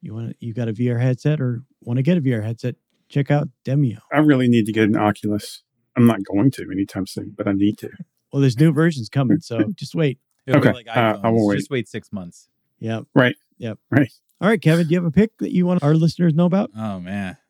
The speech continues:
Speaker 3: I, I totally want Reacher to be my pick now. So I have read every Jack Reacher book out there, even some of the short stories.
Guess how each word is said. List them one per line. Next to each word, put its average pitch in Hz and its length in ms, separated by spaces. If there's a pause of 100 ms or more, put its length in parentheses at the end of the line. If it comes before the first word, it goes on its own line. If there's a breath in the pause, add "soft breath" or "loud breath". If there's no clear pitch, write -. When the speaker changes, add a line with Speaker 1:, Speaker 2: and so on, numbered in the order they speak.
(320)
Speaker 3:
I, 104 120
I - 20 (140)
totally 123 280
want 104 200
Reacher 104 220
to 101 80
be 95 140
my 90 160
pick - 260
now. 92 320
So 117 220
I 117 200
have 127 240
read 110 400
every 104 580 (320)
Jack 101 220
Reacher 104 280
book 104 180
out 104 220
there, 135 340
even 113 260
some 113 200
of 104 60
the 98 60
short 104 280
stories. 139 560